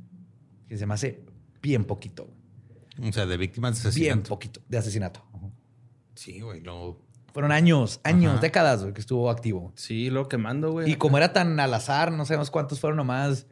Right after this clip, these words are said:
Speaker 1: empujó
Speaker 2: Ujú.
Speaker 1: a alguien al río, güey.
Speaker 3: A los
Speaker 1: Eh,
Speaker 3: niños,
Speaker 1: todo lo
Speaker 3: va.
Speaker 1: que hizo, sí. Y lo que puso a todos en shock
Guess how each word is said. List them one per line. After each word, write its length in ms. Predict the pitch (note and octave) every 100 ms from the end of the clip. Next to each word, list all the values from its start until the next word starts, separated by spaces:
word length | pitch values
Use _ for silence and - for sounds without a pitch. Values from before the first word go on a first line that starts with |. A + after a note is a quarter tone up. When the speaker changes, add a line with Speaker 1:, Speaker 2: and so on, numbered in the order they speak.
| _ _ _ _
Speaker 1:
empujó 240 | - - A#2+
Speaker 2:
Ujú. 40 |
Speaker 1:
a 40 | C3
alguien 160 | C#3+
al 100 | C#3
río, 380 | A#2 B2 C3+ C3+ C3+
güey. 380 | C3 B2+ B2+ A2+ G#2+ - _ _ _ _ _ _ _ -
Speaker 3:
A 80 | B2
los 140 | B2+
Speaker 1:
Eh, 40 | A#2
Speaker 3:
niños, 340 | B2 C#3+ D3+
Speaker 1:
todo 160 | D3+ E3
lo 60 |
Speaker 3:
va. 40 | E3
Speaker 1:
que 60 | E3
hizo, 100 | C#3
sí. 140 | C#3+ - - - _ _ _ _ _ - _ _ _
Y 80 | -
lo 100 | G#3
que 100 | A3
puso 260 | G#3 G#3 B3
a 100 | A#3
todos 280 | A3+ A#3 A#3
en 120 | G#3+
shock 440 | F3+ - F3 -